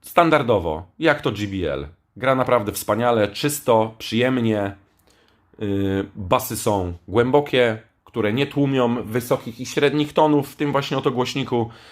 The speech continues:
więc najlepiej przed kupnem udajcie się do sklepu, gdzieś do sklepu z elektroniką,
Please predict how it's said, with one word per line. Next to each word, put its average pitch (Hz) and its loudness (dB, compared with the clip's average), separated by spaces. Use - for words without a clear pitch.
więc 113 0
najlepiej 139 2
przed 147 -2
kupnem 123 -2
udajcie 110 2
się 95 -6
do 95 -4
sklepu, 139 2
gdzieś 101 -2
do 95 -4
sklepu 104 -4
z 95 -2
elektroniką, 113 2